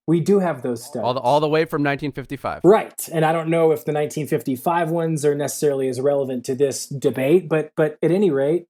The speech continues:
Speaker 1: we have studies.
Speaker 2: Point is, we can, there is, there is a progression we can look
Speaker 1: Sure.
Speaker 2: at and study.
Speaker 1: So the largest landmark study recently was in two thousand eight. It was called The Social and Political Views of American Professors. It was looking at the professor thing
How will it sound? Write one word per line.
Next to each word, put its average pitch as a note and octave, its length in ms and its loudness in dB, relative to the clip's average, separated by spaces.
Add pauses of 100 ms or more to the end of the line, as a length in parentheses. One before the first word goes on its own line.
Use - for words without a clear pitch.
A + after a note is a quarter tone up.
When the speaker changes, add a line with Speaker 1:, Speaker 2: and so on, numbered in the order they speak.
(140)
Speaker 1:
we D#3+ 160 4
have F3 180 2
studies. B2+ 300 -4
Speaker 2:
Point G3 160 0
is, C#3 120 -2
we D#3 80 -2
can, D#3 200 -4
there E3 180 2
is, D#3 160 -2
there D#3+ 160 2
is D#3 140 -2
a D3+ 80 0
progression B2 960 -4
we A#2+ 100 -6
can A#2 220 -6
look A#2 120 0
Speaker 1:
Sure. D3+ 200 6
Speaker 2:
at C3+ 80 4
and G2+ 260 -6
study. - 260 -10
Speaker 1:
So F#3+ 600 4
the F3+ 480 0 (300)
largest G3+ 1080 2
landmark F3 680 2
study D#3 580 0
recently D3 880 -2
was C3+ 500 -4
in C#3 140 -12
two G3+ 160 0
thousand D#3 420 0
eight. D3+ 160 -2
It C#3 40 -6
was B2+ 100 -10
called B2+ 200 -4
The A#2 40 -10
Social E3+ 360 2
and E3 100 -2
Political D3+ 300 0
Views D3 220 0
of B2+ 80 -4
American C3 360 -4
Professors. D3+ 520 -4
It C3+ 60 -8
was B2+ 120 -6
looking C3 240 -6
at A#2+ 100 -8
the - 60 -12
professor C3+ 520 -4
thing B2+ 420 -4